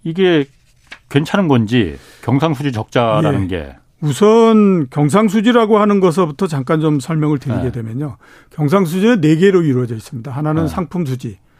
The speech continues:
Speaker 2: 두 번째는 서비스 수지.
Speaker 1: 네.
Speaker 2: 상품 수지는 그냥 우리나라에서
Speaker 1: 물건.
Speaker 2: 만든 물건
Speaker 1: 네.
Speaker 2: 사고 팔고 해가지고
Speaker 1: 예.
Speaker 2: 거기서부터 달러를 얼마큼 벌어들였는지
Speaker 1: 예.
Speaker 2: 아니면 내다
Speaker 1: 음.
Speaker 2: 그, 예, 내보냈는지 하는 거 나오는 거고 서비스
Speaker 1: 예.
Speaker 2: 수지는 우리나라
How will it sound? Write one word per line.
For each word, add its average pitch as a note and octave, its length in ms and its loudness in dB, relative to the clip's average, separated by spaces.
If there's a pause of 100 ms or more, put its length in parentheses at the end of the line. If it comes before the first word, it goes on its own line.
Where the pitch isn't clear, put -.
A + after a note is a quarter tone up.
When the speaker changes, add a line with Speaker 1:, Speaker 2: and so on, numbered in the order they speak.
(160)
Speaker 2:
두 D#3 100 -8
번째는 D#3 280 0
서비스 F3 400 -4
수지. B2+ 240 -12
Speaker 1:
네. G#2 80 -12
Speaker 2:
상품 G#3 340 -4
수지는 G#3+ 320 0
그냥 F#3 300 0 (320)
우리나라에서 F3+ 640 2
Speaker 1:
물건. F3+ 60 0
Speaker 2:
만든 D#3 260 0
물건 D3 340 0
Speaker 1:
네. G#2 200 -4
Speaker 2:
사고 F3+ 280 -4
팔고 D#3+ 300 -2
해가지고 C3+ 680 -4
Speaker 1:
예. F2 240 -8
Speaker 2:
거기서부터 D#3+ 720 0 (280)
달러를 E3+ 300 2
얼마큼 C#3+ 380 -2
벌어들였는지 C#3 840 0
Speaker 1:
예. D#3 60 0
Speaker 2:
아니면 C#3 680 -2
내다 C#3 360 0
Speaker 1:
음. B2+ 80 -8
Speaker 2:
그, C3+ 260 -6 (340)
예, C#3 200 -2
내보냈는지 C#3+ 600 0
하는 C3 180 -4
거 C#3 100 -6
나오는 A#2 300 -6
거고 A2+ 240 -12
서비스 G#3 380 -2
Speaker 1:
예. G#3 60 -2
Speaker 2:
수지는 F3 400 -2
우리나라 D3+ 520 0